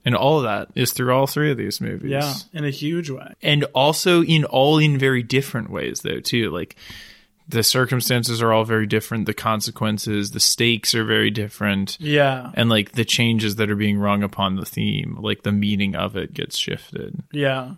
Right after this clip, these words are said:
Speaker 1: Too, in interesting ways.
Speaker 2: In terms of influences,
Speaker 1: Mm-hmm.
Speaker 2: I love how inspired by The Twilight Zone Peele is in general.
Speaker 1: Mm, mm-hmm.
Speaker 2: That w-,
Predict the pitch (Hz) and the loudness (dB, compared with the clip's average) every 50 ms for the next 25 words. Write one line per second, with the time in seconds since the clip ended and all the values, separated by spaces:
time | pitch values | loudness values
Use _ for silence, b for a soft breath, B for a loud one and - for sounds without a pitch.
0 | _ _ - - - 104 101 92 80 78 92 98 101 101 95 95 92 - 104 95 | _ _ -10 -6 -4 -4 -2 -2 -4 -4 -6 -6 -6 -4 -4 -6 -6 -8 -8 -8
1 | 92 - - - 85 85 - - - - 90 90 113 - - - - _ _ _ | -8 -8 -10 -10 -8 -8 -8 -8 -8 -8 -10 -10 -12 -12 -14 -14 -16 _ _ _
2 | _ _ _ - - _ - 156 156 143 160 180 185 185 180 165 135 - - 151 | _ _ _ -20 -10 _ -4 -4 -2 -2 0 0 0 0 -2 -4 -6 -6 -4 -4
3 | 151 156 156 156 175 170 180 180 180 - 208 202 208 214 202 - - - - b | -4 -4 -4 -4 -2 -2 0 -2 -2 -2 -4 -4 -4 -4 -4 -8 -10 -12 -16 b
4 | b b b b b 120 123 160 156 147 143 147 147 147 147 151 143 139 143 135 | b b b b b -4 0 0 0 2 2 2 2 2 0 -2 -2 -2 0 2
5 | 135 131 131 131 127 131 127 127 127 123 120 - _ _ _ - 156 151 139 - | 2 2 0 0 0 -2 -2 -4 -6 -8 -12 -16 _ _ _ -8 -6 -6 -6 -4
6 | - - 139 143 143 143 135 135 131 127 127 127 - - 139 139 139 147 156 160 | -2 0 0 2 2 0 0 -2 -4 -4 -6 -8 -8 -4 -2 0 0 2 0 0
7 | 151 - 180 175 175 175 175 175 180 180 190 240 - - - - 175 165 156 156 | 0 -2 -2 -2 -2 -2 -2 -2 -4 -4 -6 -8 -10 -16 -12 -6 -4 -2 0 0
8 | 151 147 151 135 131 - 135 131 139 165 180 190 202 - 110 104 104 107 117 113 | 0 -2 -2 -4 -4 -4 -4 -2 0 0 0 0 0 -2 -4 -8 -8 -10 -10 -8
9 | 110 113 113 113 147 147 139 139 135 135 - _ _ - 156 143 - | -8 -6 -2 0 2 2 2 0 -4 -10 -16 _ _ -14 -14 -14 -14